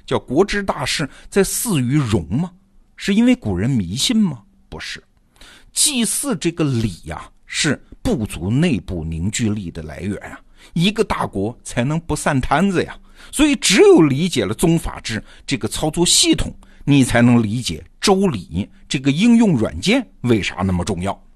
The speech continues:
当然了，这并不是终极解决方案，时间一长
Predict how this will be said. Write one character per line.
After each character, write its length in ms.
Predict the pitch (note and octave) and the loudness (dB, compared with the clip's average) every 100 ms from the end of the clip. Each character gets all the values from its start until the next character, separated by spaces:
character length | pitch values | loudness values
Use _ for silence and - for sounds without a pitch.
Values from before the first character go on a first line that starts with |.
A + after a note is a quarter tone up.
| _ _ _ - | _ _ _ -2
当 160 | D3+ | 2
然 140 | D3+ C3+ | 4 4
了， 100 | B2+ - - - | 0 -2 -6 0
这 80 | |
并 300 | C#3+ A3+ F3 | 2 4 2
不 120 | A#2+ B2 | 2 -2
是 160 | C#3 | -4
终 300 | A#2 A3+ A#3+ | 2 6 6
极 220 | G#3 G2+ F#2+ | 4 0 -4
解 220 | F#2+ D#2+ | -8 -8
决 160 | F#2 | -8
方 200 | F#2+ G#2+ | -6 -2
案， 220 | A#2 G#2+ - _ | -2 -4 -10 _
时 260 | - - F3+ | -6 0 2
间 240 | G3+ G#3+ | 2 2
一 140 | G3+ D3 | 2 0
长 320 | - B2+ | 0 -2